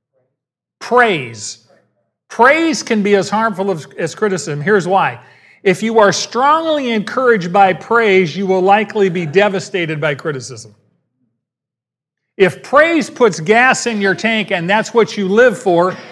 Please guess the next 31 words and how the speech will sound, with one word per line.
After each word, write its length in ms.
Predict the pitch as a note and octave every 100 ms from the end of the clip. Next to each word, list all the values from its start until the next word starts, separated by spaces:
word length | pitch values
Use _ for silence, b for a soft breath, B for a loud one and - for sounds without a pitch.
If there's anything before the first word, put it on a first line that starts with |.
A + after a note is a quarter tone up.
| -
then 220 | D#3+ F#3
you 180 | G3 A3+
will 200 | A3 G#3
die 260 | F3+ G3+ F#3
when 180 | E3+
someone 300 | D#3+ F#3+ E3+
criticizes 720 | D3 F3+ E3+ C#3+ C3 A#2+ A2+
you. 120 | - - _ _ _ -
Ultimately, 840 | F#3+ A3+ G#3+ A3 F#3 E3 D#3 D#3+ -
it's 260 | E3 D3 -
the, 400 | - C#3+ C3 D#3+ _ _ _ _ _ _ _ _ -
it's 180 | E3 -
the 220 | F#3 F3+
opinion 600 | D#3 - - B3+ A3+ F#3
of 140 | E3
the 120 | D3
Lord 460 | D3+ E3+ B3 A#3 E3
that 140 | D#3 D#3
matters, 480 | C#3+ C#3 C#3+ C#3+
not 280 | D3+ D#3 D#3+
the 120 | D3+
opinion 460 | C#3 - E3+ D#3 C3+
of 160 | C3 C3
man, 240 | D3+ D3
as 140 | B2
Pastor 400 | - D3+ C3 -
Roger 320 | B2+ C#3+ C#3+ C3
was 160 | A#2+
preaching 360 | - C#3 A#2+ B2+
this 200 | A#2+ -
morning. 320 | G#3 G3 A2+